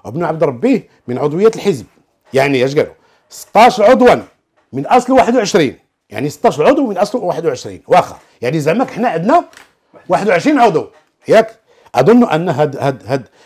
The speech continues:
هاد، هاد، آه، آه، هاد القرار راه مكتوب باللغه العربيه، واخا، ستاش عضو من اصل واحد وعشرين. اش يقول القانون الاساسي اللي هو دستور، اذا نتحكموا عليه جميعا داخل الحزب، واللي خصنا نحترموه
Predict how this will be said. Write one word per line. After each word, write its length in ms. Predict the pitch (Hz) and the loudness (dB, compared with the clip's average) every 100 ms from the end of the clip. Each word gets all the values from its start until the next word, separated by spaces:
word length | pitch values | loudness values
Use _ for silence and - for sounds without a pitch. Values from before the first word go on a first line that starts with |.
| - | -10
هاد، 200 | 117 101 | -10 -8
هاد، 280 | 117 120 104 | -8 -8 -8
آه، 180 | 127 | -6
آه، 440 | 123 117 117 - - _ _ _ _ | -6 -10 -14 -16 -20 _ _ _ _
هاد 180 | 135 | -20
القرار 360 | 131 143 165 220 | -4 0 2 2
راه 100 | 190 | 0
مكتوب 220 | - 202 | -4 -8
باللغه 180 | 180 208 | 0 4
العربيه، 460 | 208 208 165 113 - _ _ _ _ _ _ _ _ _ | 4 4 0 -6 -10 _ _ _ _ _ _ _ _ _
واخا، 300 | 143 147 - _ _ _ _ | -2 -2 -6 _ _ _ _
ستاش 360 | - - 175 139 | -20 -4 -2 0
عضو 260 | 180 254 | 0 2
من 100 | 214 | 0
اصل 300 | 190 196 185 | -4 -6 -8
واحد 280 | 165 185 151 | -2 -2 -2
وعشرين. 340 | 139 - 90 _ _ _ _ _ - | -10 -12 -18 _ _ _ _ _ -6
اش 160 | 202 285 | -2 0
يقول 180 | 269 | 0
القانون 260 | 277 269 269 | 0 0 0
الاساسي 460 | 233 - 208 - - _ _ _ _ _ _ _ _ - | -2 0 0 -2 -16 _ _ _ _ _ _ _ _ -6
اللي 140 | 175 | -2
هو 160 | 185 208 | 2 2
دستور، 480 | 190 202 233 311 - _ _ _ _ _ 123 | 0 2 2 2 -2 _ _ _ _ _ -6
اذا 100 | 151 | -6
نتحكموا 400 | 156 - 208 190 | -6 -6 -4 -2
عليه 120 | 214 | -2
جميعا 380 | 180 220 147 107 _ _ _ _ _ _ _ - | 0 -2 -2 -6 _ _ _ _ _ _ _ -4
داخل 220 | 170 180 | -2 -2
الحزب، 320 | 135 185 101 _ _ _ _ _ | -2 -2 -4 _ _ _ _ _
واللي 140 | 139 | -6
خصنا 200 | 156 - | -4 -4
نحترموه 600 | - - 180 196 285 - | -6 0 2 4 2 0